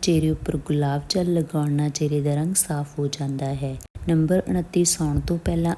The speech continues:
ਇਲਾਇਚੀ ਖਾਣ ਨਾਲ ਸਰੀਰ ਨੂੰ ਬਹੁਤ ਸਾਰੇ ਲਾਭ ਮਿਲਦੇ ਹਨ ਤੇ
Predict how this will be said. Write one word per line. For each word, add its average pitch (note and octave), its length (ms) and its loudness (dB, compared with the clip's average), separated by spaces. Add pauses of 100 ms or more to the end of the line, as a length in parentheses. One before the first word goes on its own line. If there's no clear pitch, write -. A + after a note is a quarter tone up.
ਇਲਾਇਚੀ D3+ 460 2
ਖਾਣ E3+ 280 -4
ਨਾਲ E3+ 160 0
ਸਰੀਰ D#3 300 -2
ਨੂੰ D3+ 160 0
ਬਹੁਤ C#3+ 320 -4
ਸਾਰੇ D3+ 260 0
ਲਾਭ C#3 320 -2
ਮਿਲਦੇ E3+ 420 0
ਹਨ E3+ 180 -2
ਤੇ E3 160 -2